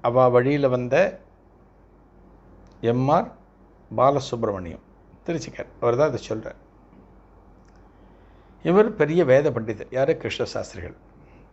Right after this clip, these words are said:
மடத்துல பெரியவா அவரை கௌரவம் பண்ணணும்னு பார்க்குறார். ஆனா, ஒரு ராஜ சந்நியாசியாக இருக்கின்ற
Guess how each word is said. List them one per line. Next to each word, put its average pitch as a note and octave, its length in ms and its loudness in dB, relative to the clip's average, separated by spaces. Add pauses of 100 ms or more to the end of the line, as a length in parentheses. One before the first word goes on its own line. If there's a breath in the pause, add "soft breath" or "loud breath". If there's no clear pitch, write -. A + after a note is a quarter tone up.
(880)
மடத்துல E3+ 460 2
பெரியவா D#3+ 240 2
அவரை C3+ 220 4
கௌரவம் B2 400 0
பண்ணணும்னு A2+ 360 -6
பார்க்குறார். - 340 -14 (1200 soft breath)
ஆனா, D#3 520 2 (260)
ஒரு D3+ 360 -2
ராஜ F#3 600 2
சந்நியாசியாக D3+ 960 0
இருக்கின்ற B2 580 -2